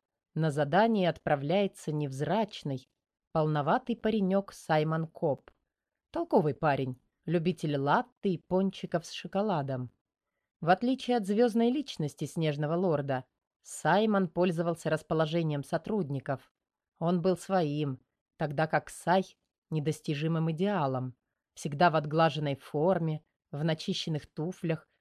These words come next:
сверкающих зеркальным блеском, с идеальным маникюром, на аристократически длинных нервных пальцах.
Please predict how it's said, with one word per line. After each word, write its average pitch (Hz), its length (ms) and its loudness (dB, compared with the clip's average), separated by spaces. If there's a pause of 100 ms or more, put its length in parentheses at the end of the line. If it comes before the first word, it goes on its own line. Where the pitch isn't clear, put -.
(160)
сверкающих 160 640 0
зеркальным 160 600 0
блеском, 165 580 -2 (380)
с - 120 -20
идеальным 170 460 2
маникюром, 151 840 -2 (420)
на 175 200 2
аристократически 165 920 -2
длинных 156 640 0
нервных 160 540 0
пальцах. 143 640 -4